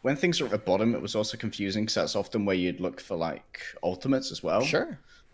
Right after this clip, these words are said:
Speaker 1: And, like, health bar and ammo.
Speaker 2: Mm-hmm.
Speaker 1: So you're, like, scanning across the bottom of the screen, whereas at the moment, like, because you can scan, like, both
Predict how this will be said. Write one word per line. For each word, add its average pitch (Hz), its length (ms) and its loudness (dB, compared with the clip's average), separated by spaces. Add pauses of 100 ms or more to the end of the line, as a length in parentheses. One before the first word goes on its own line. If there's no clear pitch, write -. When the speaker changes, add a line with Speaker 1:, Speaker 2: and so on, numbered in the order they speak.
Speaker 1:
And, 101 200 4
like, 82 200 2
health 107 280 2
bar 107 300 6
and 87 100 2
ammo. 113 420 6 (140)
Speaker 2:
Mm-hmm. 113 160 -2
Speaker 1:
So 117 240 6
you're, 101 200 6
like, 98 160 0
scanning 117 400 4
across 113 260 4
the 90 60 -2
bottom 104 240 4
of 95 100 -2
the 85 60 -2
screen, 117 440 0
whereas 107 220 0
at 90 60 -2
the - 60 -4
moment, 98 300 2
like, 90 300 0
because 104 340 0
you 104 80 0
can 92 160 -4
scan, 95 360 2
like, 80 180 0
both 95 380 0